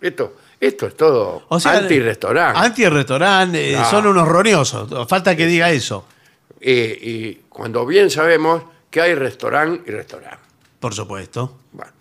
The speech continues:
Speaker 1: eh, evidentemente, esto también significa que el hielo es un buen lugar para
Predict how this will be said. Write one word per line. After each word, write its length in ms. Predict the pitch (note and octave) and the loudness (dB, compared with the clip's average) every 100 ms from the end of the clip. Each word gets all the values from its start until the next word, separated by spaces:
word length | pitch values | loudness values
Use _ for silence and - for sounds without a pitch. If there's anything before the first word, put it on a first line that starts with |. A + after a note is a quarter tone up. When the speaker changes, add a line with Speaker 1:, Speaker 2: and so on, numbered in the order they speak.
| _ _ _ _ _ _ | _ _ _ _ _ _
Speaker 1:
eh, 260 | G#2+ G2 - | -8 -8 -6
evidentemente, 1300 | - D3+ A3+ B3+ G#3 E3+ F3 D3 D#3 E3 D#3 - - _ - | -2 2 2 4 4 4 4 2 2 4 2 -2 -20 _ -2
esto 360 | G3 G3 - | 0 2 0
también 280 | D#3+ D#3 F3 | 2 2 2
significa 800 | D3 D3+ B2+ D#3 A#2 A#2+ A#2+ B2 - _ _ _ _ | 0 -2 -2 -6 -4 -2 -2 -4 -12 _ _ _ _
que 160 | - B2+ | 0 2
el 100 | C#3 | 4
hielo 240 | F3 F3 | 4 4
es 80 | D3 | 4
un 100 | C#3 | 2
buen 160 | C3 E3+ | 2 2
lugar 440 | D3+ C3+ C#3+ C#3+ - _ _ _ _ - | 4 2 2 0 -6 _ _ _ _ -10
para 500 | B2+ C#3+ C#3+ G2 | -2 0 2 0